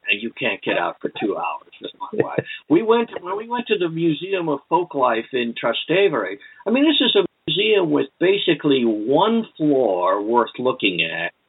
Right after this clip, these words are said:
Speaker 1: with these old, you know, couple of rooms of old pictures and photographs, and then some rooms with model street scenes and house scenes and things like that. Really, I don't know anybody in the world who would spend more than twenty minutes there.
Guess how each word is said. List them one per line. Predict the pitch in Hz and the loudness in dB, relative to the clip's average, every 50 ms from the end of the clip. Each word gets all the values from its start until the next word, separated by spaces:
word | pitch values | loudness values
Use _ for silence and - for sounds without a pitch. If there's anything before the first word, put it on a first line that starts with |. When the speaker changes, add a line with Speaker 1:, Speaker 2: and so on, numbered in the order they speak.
| _ _ _ - | _ _ _ 0
Speaker 1:
with | 156 151 147 | 0 0 2
these | - 165 147 139 | 2 2 2 4
old, | 156 156 165 175 165 - - _ _ - | 4 4 4 2 2 0 -4 _ _ -4
you | - 185 | 0 0
know, | 160 - - - | 2 0 0 -2
couple | - 208 208 - 233 208 190 | -2 -2 0 2 2 2 0
of | 170 143 | 2 2
rooms | 156 156 156 151 151 147 139 127 | 2 2 4 4 4 2 0 -2
of | 110 - | -4 -4
old | - - 143 170 175 165 - | -2 0 2 2 2 0 -2
pictures | - 175 165 160 - 160 156 147 143 143 | -4 -4 -4 -2 0 0 2 2 0 -2
and | 143 - _ | -6 -12 _
photographs, | - 147 139 135 135 123 123 127 123 120 120 120 117 - - - - - - - | 0 2 2 2 2 2 2 2 4 4 4 2 0 -2 -8 -12 -16 -18 -8 -2
and | - 151 180 | 0 2 4
then | 208 220 214 - | 4 2 2 2
some | - 190 160 | 0 2 4
rooms | 151 160 180 185 175 165 - | 4 4 4 4 2 2 2
with | 156 139 139 | 2 0 0
model | 139 139 - _ _ _ - 147 147 - - | -2 -6 -8 _ _ _ 0 0 0 0 -4
street | - - 165 156 151 - - - | -2 0 0 0 0 -2 -2 0
scenes | 160 151 147 147 151 151 143 - | 2 2 2 2 2 0 0 -2
and | 139 127 | -2 -2
house | 113 120 131 127 123 - - | -2 -2 -2 -2 -2 -2 -2
scenes | - 143 123 131 135 139 135 | 0 0 0 -2 -4 -4 -4
and | 139 135 - | -6 -4 -4
things | - 131 131 127 - - | -4 -4 -4 -4 -2 0
like | 123 123 123 - | 0 0 0 0
that. | 139 131 135 143 - - - _ - | -2 -2 -2 -4 -8 -16 -20 _ -4
Really, | 127 127 143 175 233 247 226 170 131 104 - - - _ - | -2 2 2 4 4 4 4 4 2 2 -2 -6 -14 _ 0
I | 156 190 | 2 2
don't | 208 208 196 147 | 4 4 2 2
know | 165 160 156 147 - | 0 -2 -2 -2 -2
anybody | 170 202 226 240 240 220 165 170 170 175 170 170 170 165 | 0 2 2 4 2 2 4 2 4 4 4 4 4 4
in | 156 143 | 4 2
the | 139 | 2
world | 131 131 139 180 202 202 196 175 143 | 2 0 0 2 2 2 2 2 0
who | 135 139 | -2 -4
would | 135 135 - - - | -4 -4 -6 -6 -2
spend | - 139 139 131 127 | 0 2 2 2 2
more | 139 143 156 156 | 2 2 2 2
than | 147 147 139 - | 2 0 -4 -2
twenty | - 160 147 147 156 | -2 0 2 2 2
minutes | 156 190 220 240 226 - - - | 2 2 0 0 -2 -4 -4 -4
there. | 110 98 92 92 | -2 -2 -2 -4